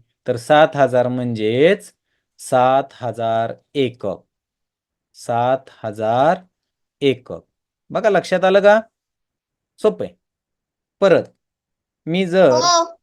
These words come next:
Speaker 1: याचं दशक करायचं म्हटलं तर मी दशकाच्या पुढे रेषा ओढणार, इकडच्यांचा संबंध संपला.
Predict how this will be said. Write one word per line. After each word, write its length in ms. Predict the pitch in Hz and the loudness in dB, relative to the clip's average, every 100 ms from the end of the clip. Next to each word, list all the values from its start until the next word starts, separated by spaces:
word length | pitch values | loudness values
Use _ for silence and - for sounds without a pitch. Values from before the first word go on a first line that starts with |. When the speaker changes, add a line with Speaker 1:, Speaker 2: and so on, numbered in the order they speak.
| _ | _
Speaker 1:
याचं 560 | 156 156 147 175 120 131 - _ _ _ _ _ _ _ _ _ _ _ _ _ _ _ _ _ _ _ | -2 -2 0 0 0 -4 -16 _ _ _ _ _ _ _ _ _ _ _ _ _ _ _ _ _ _ _
दशक 300 | 143 190 233 220 | -6 -2 -2 0
करायचं 340 | 202 170 151 156 | 2 2 2 -2
म्हटलं 340 | 151 143 147 147 | -4 -4 -4 -2
तर 80 | 165 | -2
मी 120 | 170 | -2
दशकाच्या 600 | 156 165 - 185 175 196 | 0 0 0 -2 2 0
पुढे 220 | 196 196 | 2 0
रेषा 280 | 190 175 185 | 0 0 0
ओढणार, 460 | 175 170 175 180 175 _ _ | 0 0 -2 -4 -6 _ _
इकडच्यांचा 720 | 151 170 160 170 165 151 160 | -4 -2 0 0 -2 0 -4
संबंध 600 | 156 165 139 131 123 120 | -4 -8 -6 -6 -6 -4
संपला. 720 | 143 - 196 180 131 113 113 | -6 -2 -2 -2 -2 -2 -4